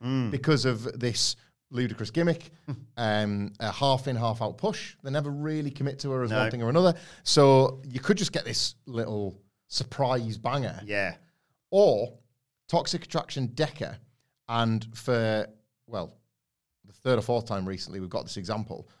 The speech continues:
Speaker 2: of a match that is entirely centered around a body part. 'Cause I really enjoyed Mandy Rose, Roxanne Perez.
Speaker 1: Yeah.
Speaker 2: Uh, we're going back to it again, drawing a target. <laughs> We get, we get the marker pen, um, we draw a target on a, on Saray. And what's, um, remind me, 'cause I cannot remember, what was it Zoe Stark was out with?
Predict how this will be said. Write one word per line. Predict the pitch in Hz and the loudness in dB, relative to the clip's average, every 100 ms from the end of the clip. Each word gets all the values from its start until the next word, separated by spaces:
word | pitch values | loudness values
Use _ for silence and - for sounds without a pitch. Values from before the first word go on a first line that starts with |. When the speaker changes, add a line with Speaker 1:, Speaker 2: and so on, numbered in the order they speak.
| - | -10
Speaker 2:
of | 107 | -4
a | |
match | 107 - - | -4 -4 -8
that | 95 | -8
is | 95 | -6
entirely | 104 - 117 113 | -6 -2 -2 -2
centered | 110 107 98 | -2 -4 -4
around | 98 98 | -4 -2
a | |
body | 104 113 | -4 -4
part. | 113 117 113 - _ - | -6 -8 -8 -14 _ -6
'Cause | 113 | 2
I | 139 | 2
really | 135 113 135 127 | 2 2 2 2
enjoyed | 113 113 113 | 2 0 0
Mandy | 113 107 | -2 -4
Rose, | 104 104 | -4 -4
Roxanne | 98 - 101 95 | -6 -6 -8 -6
Perez. | 98 104 - 107 | -4 -4 -6 -8
Speaker 1:
Yeah. | 107 95 _ - | -6 -6 _ -12
Speaker 2:
Uh, | 110 110 101 | -8 -6 -4
we're | 131 | 2
going | 170 165 | 6 6
back | 160 | 4
to | 143 | 0
it | 117 | -4
again, | 117 143 120 | 0 0 0
drawing | 127 143 143 | 4 4 6
a | |
target. | - 147 156 165 - - | 4 4 4 2 0 -6
<laughs> | - | 0
We | 185 | 4
get, | 170 190 185 | 8 6 6
we | |
get | 196 | 4
the | 160 | 6
marker | 170 170 | 4 4
pen, | 120 110 - - - - - | 0 -6 -8 -16 -18 -10 4
um, | 139 131 | 6 8
we | 127 | 4
draw | 123 135 | 2 2
a | |
target | 131 131 123 | 2 0 0
on | 120 | -2
a, | 117 120 | -2 -2
on | 110 113 | -2 -4
Saray. | 120 113 120 - _ _ _ | -4 -2 -4 -6 _ _ _
And | 120 117 107 104 - - | 0 2 2 -2 -6 -12
what's, | 135 175 - - | -4 -2 0 0
um, | 233 233 208 - - _ _ | 0 0 -2 -6 -16 _ _
remind | 160 170 202 180 | 0 4 6 4
me, | 107 | 0
'cause | 101 113 - - _ | -4 -8 -8 -14 _
I | - | -12
cannot | - 143 | -6 -4
remember, | 139 131 | -2 -2
what | 117 147 | 0 0
was | 147 | -2
it | 139 | -2
Zoe | 139 135 | -2 -2
Stark | 139 139 135 | 0 0 0
was | 120 | -2
out | 123 | -2
with? | 131 131 | -2 -8